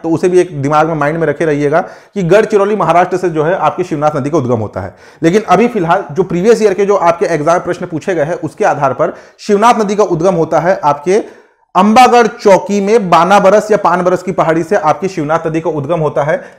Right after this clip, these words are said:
जिसकी कुल लंबाई है आपकी दो सौ नब्बे किलोमीटर, दो सौ नब्बे किलोमीटर। और ये सहायक नदी है आपकी महानदी की, महानदी में जाकर के ये विसर्जित होती है। कहां पर? शिवरी नारायण में। ठीक है, शिवरी नारायण में जाकर के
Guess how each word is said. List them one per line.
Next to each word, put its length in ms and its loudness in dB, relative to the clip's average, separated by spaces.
जिसकी 260 -4
कुल 300 -2
लंबाई 320 2
है 180 2
आपकी 300 -4
दो 300 -2
सौ 280 -4
नब्बे 600 -2
किलोमीटर, 720 -4
दो 140 2
सौ 120 0
नब्बे 300 0
किलोमीटर। 560 0
और 120 4
ये 100 2
सहायक 500 0
नदी 240 -2
है 120 2
आपकी 340 0
महानदी 500 -2
की, 220 -12
महानदी 460 2
में 140 0
जाकर 300 2
के 120 0
ये 60 4
विसर्जित 460 -2
होती 200 -2
है। 80 2
कहां 280 -2
पर? 200 0
शिवरी 420 -2
नारायण 460 0
में। 140 -18
ठीक 160 -2
है, 240 2
शिवरी 460 0
नारायण 460 2
में 100 -2
जाकर 320 2
के 260 0